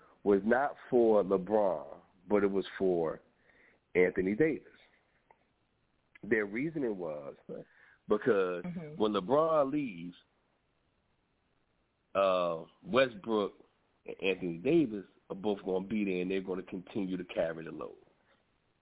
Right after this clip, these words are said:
Speaker 1: Does that make sense to
Speaker 2: Mm-hmm.
Speaker 1: you? Just one.
Speaker 2: Mm. They already got LeBron James leaving, huh? I
Speaker 1: Well,
Speaker 2: don't
Speaker 1: you know,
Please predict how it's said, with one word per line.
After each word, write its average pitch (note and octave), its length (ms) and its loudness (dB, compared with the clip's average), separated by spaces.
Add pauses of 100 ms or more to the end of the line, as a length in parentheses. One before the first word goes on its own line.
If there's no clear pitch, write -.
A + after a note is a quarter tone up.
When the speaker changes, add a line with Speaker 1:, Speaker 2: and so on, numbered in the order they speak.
(180)
Speaker 1:
Does C3+ 200 4
that G#2 180 2
make F2 160 -8 (100)
sense F#3 160 -4
to E3+ 40 -6
Speaker 2:
Mm-hmm. D#3+ 120 -8
Speaker 1:
you? D#3+ 80 -12 (1600)
Just E3 140 -4 (540)
one. A3+ 160 2
Speaker 2:
Mm. F#3 180 0 (680)
They G3 140 6
already A3 500 4
got G#3 220 2 (400)
LeBron F#3 480 2
James F#3 420 -2
leaving, F3 360 2 (100)
huh? D#3 260 -4 (1800)
I - 120 4
Speaker 1:
Well, G4 100 6
Speaker 2:
don't F#3 80 4
Speaker 1:
you - 60 4
know, - 60 -2